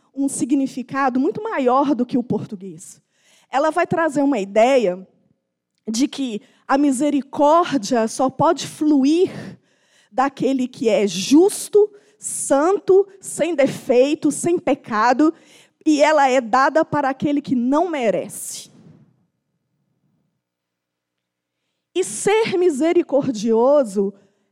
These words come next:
é um atributo de Deus, faz parte de Deus. Ter misericórdia, ser bom,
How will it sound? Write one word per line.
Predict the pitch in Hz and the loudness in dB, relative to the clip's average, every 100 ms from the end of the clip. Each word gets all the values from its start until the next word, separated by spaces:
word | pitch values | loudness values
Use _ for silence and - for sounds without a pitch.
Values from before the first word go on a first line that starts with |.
| _ - | _ -2
é | 302 | 0
um | 311 311 | 0 -2
atributo | 320 330 302 220 185 254 330 - 349 330 381 381 | -2 0 0 -2 -2 0 0 -2 -2 -2 -4 -10
de | 247 339 | -4 -4
Deus, | 277 233 262 277 - - - _ _ _ | 0 0 0 -6 -14 -18 -20 _ _ _
faz | - 330 - | -12 -10 -10
parte | - 294 339 - - - 240 | -4 0 0 -2 -10 -10 -8
de | 220 | -8
Deus. | 190 185 196 - - _ _ _ - | -8 -8 -10 -16 -20 _ _ _ -2
Ter | 370 466 403 | 2 2 2
misericórdia, | 359 269 285 254 - 247 262 285 226 214 | 0 0 -2 -4 -4 0 0 0 -2 -4
ser | - 311 302 185 | -2 -2 -2 -4
bom, | 185 208 247 302 262 | -6 -2 0 0 -4